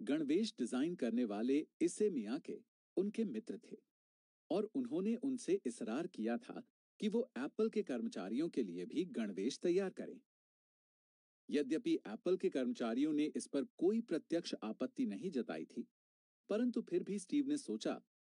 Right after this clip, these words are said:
कि यदि वे गणवेश के इस नियम को स्वयं पर भी लागू करें, तो किसी भी कर्मचारी को इसे अपनाने में हिचक नहीं होगी। साथ ही ये उनकी व्यस्त दिनचर्या के हिसाब से भी माकूल होगा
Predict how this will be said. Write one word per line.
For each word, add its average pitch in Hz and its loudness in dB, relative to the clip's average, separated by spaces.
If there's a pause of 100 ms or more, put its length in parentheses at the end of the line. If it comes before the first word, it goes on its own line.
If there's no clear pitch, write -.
(360)
कि 233 2
यदि 247 2
वे 214 4
गणवेश 175 2
के - 2
इस - -2
नियम 110 -2
को 185 4
स्वयं 135 -4
पर 220 2
भी 214 2
लागू 127 0
करें, - -6 (480)
तो 269 2
किसी - -2
भी 208 0
कर्मचारी 247 0
को - 4
इसे - 0
अपनाने - 0
में 180 2
हिचक 180 -4
नहीं 233 -4
होगी। - -10 (1000)
साथ 302 -2
ही - 0
ये 254 4
उनकी 269 2
व्यस्त - -2
दिनचर्या 110 -2
के 131 -2
हिसाब 107 -4
से 143 0
भी 196 -2
माकूल 160 0
होगा - -12